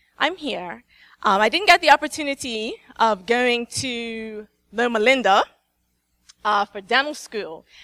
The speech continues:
When I came to, I'm just gonna come out of here real quick. Just, uh, many of you familiar with this? So I didn't go to Loma Linda,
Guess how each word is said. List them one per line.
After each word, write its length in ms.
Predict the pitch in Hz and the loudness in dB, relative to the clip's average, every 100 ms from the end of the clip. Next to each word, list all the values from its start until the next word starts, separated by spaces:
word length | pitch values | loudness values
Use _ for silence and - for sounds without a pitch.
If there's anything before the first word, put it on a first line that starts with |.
| - | -12
When 160 | 214 208 | -4 -4
I 80 | |
came 480 | 208 320 285 294 294 | -2 2 4 4 2
to, 380 | - 269 262 240 | -4 -6 -4 -6
I'm 100 | 196 | -6
just 140 | 196 | -10
gonna 100 | 196 | -12
come 180 | 190 233 | -10 -10
out 80 | 202 | -8
of 60 | 202 | -8
here 140 | 190 | -10
real 100 | 175 | -14
quick. 460 | - 190 180 - _ _ _ _ _ _ _ _ _ | -10 -10 -10 -16 _ _ _ _ _ _ _ _ _
Just, 400 | 196 185 _ 185 | -18 -18 _ -20
uh, 220 | 170 170 _ _ _ _ _ _ _ _ _ _ _ | -20 -20 _ _ _ _ _ _ _ _ _ _ _
many 200 | 208 214 | -8 -8
of 80 | 220 | -8
you 100 | 220 | -10
familiar 340 | - 226 233 233 | -8 -2 0 0
with 120 | 233 | 2
this? 440 | 233 - - - _ _ _ _ _ - - - - | 0 0 -6 -18 _ _ _ _ _ -20 -20 -20 -20
So 600 | - - 294 285 277 277 - | -12 4 8 10 8 6 6
I 720 | 240 269 302 311 311 311 311 - _ _ _ _ _ _ _ _ _ _ | 8 10 10 6 4 0 -4 -10 _ _ _ _ _ _ _ _ _ _
didn't 220 | - 381 349 | 0 4 6
go 80 | |
to 80 | 311 | 6
Loma 220 | 294 277 | 6 4
Linda, 300 | 269 247 214 | 2 2 0